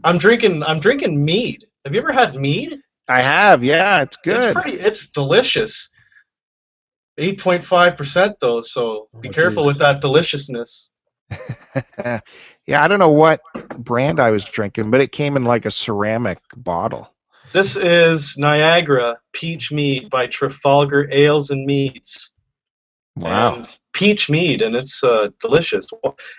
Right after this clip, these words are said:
Speaker 1: ingredients: water, honey, barley, hops, yeast, and peaches. That's
Speaker 2: Uh.
Speaker 1: it.
Speaker 3: Is that, uh, a home, uh, not home brew, but, um,
Speaker 2: Mm.
Speaker 1: What, uh, inde-, independent brewer? Or?
Speaker 3: Yeah, yeah, yeah. Sorry.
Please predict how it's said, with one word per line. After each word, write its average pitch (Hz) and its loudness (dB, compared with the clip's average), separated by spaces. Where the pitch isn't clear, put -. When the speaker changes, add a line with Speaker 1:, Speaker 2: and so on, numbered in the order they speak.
Speaker 1:
ingredients: 151 2
water, 170 6
honey, 165 2
barley, 143 4
hops, 135 2
yeast, 131 -10
and 139 -6
peaches. 139 -6
That's - 0
Speaker 2:
Uh. 165 2
Speaker 1:
it. 147 -2
Speaker 3:
Is 127 -2
that, 175 6
uh, 127 4
a 131 0
home, 135 0
uh, 120 2
not 120 0
home 110 -6
brew, 101 -8
but, 104 -12
um, 95 -10
Speaker 2:
Mm. 110 -8
Speaker 1:
What, 151 0
uh, 131 2
inde-, 143 -2
independent 135 -4
brewer? 175 0
Or? - 2
Speaker 3:
Yeah, 151 0
yeah, 143 0
yeah. 135 0
Sorry. 107 -2